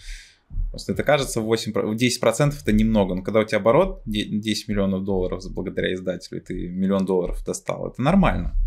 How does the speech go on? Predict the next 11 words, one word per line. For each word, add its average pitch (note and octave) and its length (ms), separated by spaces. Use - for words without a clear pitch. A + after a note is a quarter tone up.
Просто - 240
без G2 160
него C3+ 240
у F3+ 80
тебя - 160
был B2+ 140
бы G2 180
оборот G2 340
сто F#2+ 220
тысяч F#2 240
долларов. - 360